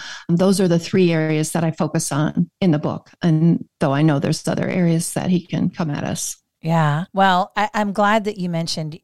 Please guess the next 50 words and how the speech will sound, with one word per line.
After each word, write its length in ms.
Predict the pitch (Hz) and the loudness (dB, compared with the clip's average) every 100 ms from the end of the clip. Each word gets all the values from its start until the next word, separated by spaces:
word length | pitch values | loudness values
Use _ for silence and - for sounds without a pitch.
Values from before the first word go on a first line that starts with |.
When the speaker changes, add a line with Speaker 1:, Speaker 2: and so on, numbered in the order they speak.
| _ | _
Speaker 2:
you 80 | 175 | -2
know, 420 | 165 160 170 254 | 0 0 -2 -8
there's 360 | 247 180 175 202 | -18 -4 -2 0
been 160 | 233 220 | 0 2
a 80 | |
lot 260 | 147 139 143 | 2 2 0
of 80 | 139 | 0
people 340 | 147 - 127 | -2 -2 -2
struggling 540 | - - 127 131 135 135 | -2 -2 -2 0 -2 -2
with 140 | 131 | -4
fear 500 | - 123 127 127 131 - | -4 -2 -2 -4 -8 -6
and 160 | 139 127 | -2 0
anxiety, 840 | 127 123 135 135 131 131 131 135 | 0 0 0 2 2 4 2 0
and 240 | 139 143 139 - | 0 -2 -4 -6
the 140 | 156 | -2
world 440 | 151 139 156 156 139 | 2 4 4 4 0
has 280 | 143 135 135 | -2 -2 0
been 160 | 131 | 0
in 120 | 123 123 | 0 -2
chaos 580 | - 123 117 127 - | -2 0 0 -2 -2
over 180 | 135 123 | -4 -2
the 80 | 120 | -4
last 260 | 110 117 - | -4 -6 -6
couple 300 | - 120 120 | -8 -4 -4
of 120 | 117 | -4
years. 420 | 117 120 120 - - | -6 -6 -6 -8 -2
One 120 | 156 | 0
of 80 | 143 | 2
the 80 | 135 | 2
things 380 | 143 139 131 139 | 2 0 0 -2
that 140 | 131 | 0
the 100 | 135 | 2
Lord 300 | 135 131 131 | 2 2 0
showed 280 | - 131 127 | 0 0 2
me 160 | 127 | 0
in 100 | 127 | 2
the 60 | 131 | 0
beginning 420 | 131 131 127 131 | 0 0 0 0
of 80 | 123 | -2
twenty 260 | - 131 123 | -6 -4 -4
twenty 300 | - 135 123 | -2 -2 -2
that 140 | 131 | -2
this 180 | 151 151 | -2 -2
was 140 | 170 - | -2 0
gonna 180 | 170 | 0
be 160 | 143 131 | 2 2
a 60 | 120 | 2
battle 480 | 127 120 127 147 | 0 0 0 -4
of 120 | 147 135 | -6 -8
faith 540 | - 127 113 139 | -4 0 0 -4